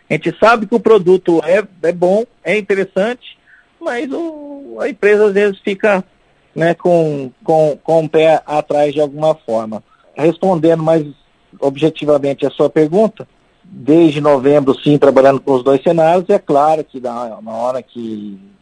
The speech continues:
que o Londrina, né, obteve a sua vaga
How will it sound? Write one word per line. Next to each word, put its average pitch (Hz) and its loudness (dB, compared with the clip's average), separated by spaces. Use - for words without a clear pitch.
que 104 -6
o 107 0
Londrina, 107 0
né, 113 0
obteve 127 2
a 110 2
sua 120 0
vaga 113 -2